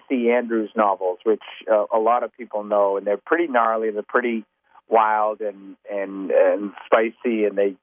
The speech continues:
they take place in the seventies. So I play this guy who's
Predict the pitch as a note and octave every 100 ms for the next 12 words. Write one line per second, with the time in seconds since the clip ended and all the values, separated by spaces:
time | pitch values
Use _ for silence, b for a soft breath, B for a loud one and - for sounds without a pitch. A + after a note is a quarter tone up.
0 | _ A2 G#2+ _ - C3 A#2+ A#2 - G#2+
1 | G2+ - A2 G#2 G2+ - G#2+ G#2 - C3
2 | A#2 G#2+ A#2 G#2+ G2+ G#2 G2+